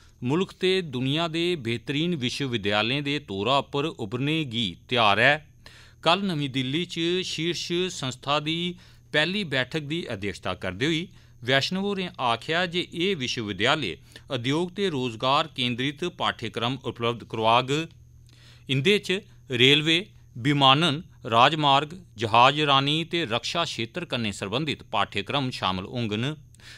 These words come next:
ਰੇਲ ਮੰਤਰੀ ਹੋਰੇਂ ਆਖਿਆ ਜੇ ਭਾਰਤੀ ਰੇਲਵੇ ਪ੍ਰਬੰਧਨ ਸੇਵਾ ਦੇ ਨਵੇਂ ਸੰਯੁਕਤ ਅਧਿਕਾਰੀਆਂ ਦੀ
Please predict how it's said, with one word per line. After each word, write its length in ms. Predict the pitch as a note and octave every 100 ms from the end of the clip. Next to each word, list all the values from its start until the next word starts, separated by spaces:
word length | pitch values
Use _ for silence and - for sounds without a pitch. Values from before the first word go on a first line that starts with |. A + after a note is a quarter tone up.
| -
ਰੇਲ 240 | A#2 D#3+ G3
ਮੰਤਰੀ 340 | F3 E3 F#3+
ਹੋਰੇਂ 200 | G3+ F#3+
ਆਖਿਆ 460 | B2 A#2 A2+ D#3+ E3+
ਜੇ 160 | F#3+
ਭਾਰਤੀ 600 | F#3 F3 E3+ - D#3 E3+
ਰੇਲਵੇ 420 | B2+ A2+ D3 D3+ D2 - - -
ਪ੍ਰਬੰਧਨ 480 | C#3 C3+ C#3+ F#3 G3
ਸੇਵਾ 380 | - A#2+ C3+ D#3
ਦੇ 200 | E3+ E3+
ਨਵੇਂ 320 | A#2+ C#3 E3
ਸੰਯੁਕਤ 720 | - A#2+ C3+ C#3 - E3+ -
ਅਧਿਕਾਰੀਆਂ 640 | A#2+ A2+ A2 G2+ A2+ C#3+ D3+
ਦੀ 260 | D3+ E3+